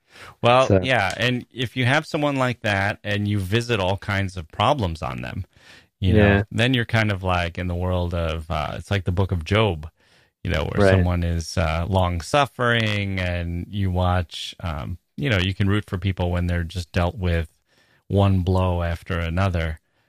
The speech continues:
Speaker 1: uh, and you want them to be good. If, if, if Jude had been, uh, you know, manipulative or evil, you'd feel like, "Well, he's getting punished." Uh,
Speaker 2: Right.
Speaker 1: it's not, uh, it's not maybe super interesting if you,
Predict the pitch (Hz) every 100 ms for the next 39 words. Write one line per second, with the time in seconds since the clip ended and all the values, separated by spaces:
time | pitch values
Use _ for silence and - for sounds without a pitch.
0 | _ - 90 85 82 80 92 90 92 101
1 | 160 120 92 92 92 95 90 90 101 -
2 | 110 92 - _ - 101 - - 110 117
3 | 104 90 104 101 101 101 98 - 95 87
4 | 82 80 85 - 104 92 87 92 92 101
5 | 92 107 98 92 92 92 95 92 87 90
6 | 90 113 110 98 95 92 90 - 98 90
7 | 90 87 82 104 107 92 101 95 87 -
8 | 107 92 87 - - _ _ _ _ -
9 | 92 90 87 90 92 95 98 95 95 90
10 | 82 82 - - 101 143 110 - - 104
11 | 98 - 104 92 95 95 92 - 85 73
12 | 78 - 82